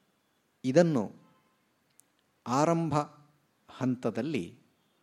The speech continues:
ಈ ಕಷ್ಟವನ್ನು ಹೋಗಲಾಡಿಸುವುದಕ್ಕಾಗಿ ಸಾಕಾರ ಅಥವಾ ಸಗುಣ ಬ್ರಹ್ಮ ಉಪಾಸನೆ ಅಂತ ಒಂದು ಉಪಾಸನೆಯನ್ನು ಹೇಳಲಾಗ್ತದೆ.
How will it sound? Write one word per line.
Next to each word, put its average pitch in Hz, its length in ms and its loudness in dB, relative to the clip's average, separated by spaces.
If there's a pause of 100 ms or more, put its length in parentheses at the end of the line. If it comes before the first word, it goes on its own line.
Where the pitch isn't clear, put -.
(280)
ಈ 131 80 -2
ಕಷ್ಟವನ್ನು 170 840 2
ಹೋಗಲಾಡಿಸುವುದಕ್ಕಾಗಿ 117 1500 0 (640)
ಸಾಕಾರ 139 720 -2 (720)
ಅಥವಾ - 540 -8
ಸಗುಣ 147 500 4
ಬ್ರಹ್ಮ 123 580 4 (220)
ಉಪಾಸನೆ 113 600 -2
ಅಂತ 87 280 -12
ಒಂದು 113 260 0
ಉಪಾಸನೆಯನ್ನು 98 800 -6 (680)
ಹೇಳಲಾಗ್ತದೆ. - 840 -8